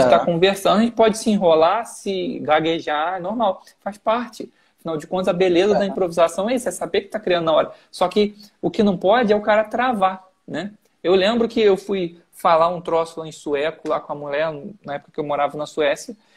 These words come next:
Speaker 1: eu fui dar um admitido, achei que, achei que já, já tá, já tava podendo, né? <laughs> Fui fazer uma compra lá, comprar um trem lá, que eu esqueci o que era.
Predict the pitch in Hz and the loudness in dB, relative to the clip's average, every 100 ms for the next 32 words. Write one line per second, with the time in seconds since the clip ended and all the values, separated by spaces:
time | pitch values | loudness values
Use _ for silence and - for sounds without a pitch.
0 | _ 165 - 180 165 175 165 165 160 - | _ -6 -2 2 4 2 0 -4 -4 -4
1 | 175 185 175 - 170 165 170 135 117 _ | -2 2 0 0 -2 0 -2 -2 -2 _
2 | _ _ _ _ _ _ _ - - 247 | _ _ _ _ _ _ _ -14 -4 0
3 | 233 214 208 175 190 190 202 175 160 277 | 2 4 4 4 0 2 4 2 0 -2
4 | 208 208 202 147 147 139 123 127 196 - | -2 0 0 0 -2 -4 0 2 0 -2
5 | 170 - 302 - - - - - _ _ | -14 -8 -8 -8 -18 -20 -18 -18 _ _
6 | - 175 - - - - _ _ - 185 | -6 -6 -6 -10 -12 -14 _ _ 2 4
7 | 196 175 180 190 185 180 175 175 165 160 | 4 4 4 0 -2 -6 -6 -2 0 0
8 | 175 180 151 165 170 156 160 165 165 147 | -2 -6 -8 -8 -8 -8 -6 -6 -6 -6
9 | 160 - 151 - - 160 - 147 165 160 | -8 -10 -14 -12 -12 -8 -2 0 0 -4